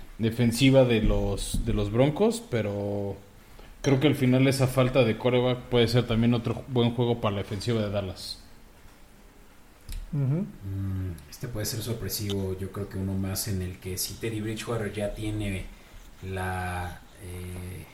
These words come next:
Speaker 3: bien dominada la manera en la que puede operar esa gran ofensiva,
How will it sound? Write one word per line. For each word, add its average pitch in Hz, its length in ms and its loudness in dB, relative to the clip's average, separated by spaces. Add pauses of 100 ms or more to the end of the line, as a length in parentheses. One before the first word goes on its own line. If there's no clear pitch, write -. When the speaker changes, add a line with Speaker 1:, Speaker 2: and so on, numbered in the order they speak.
(220)
Speaker 3:
bien 113 220 -2
dominada 110 680 -2
la 92 260 -4
manera 95 360 -6
en 101 80 -6
la 85 160 -10
que 87 100 -12
puede 101 280 -6
operar 98 540 -4
esa 107 300 -4
gran 120 420 2
ofensiva, 104 760 -2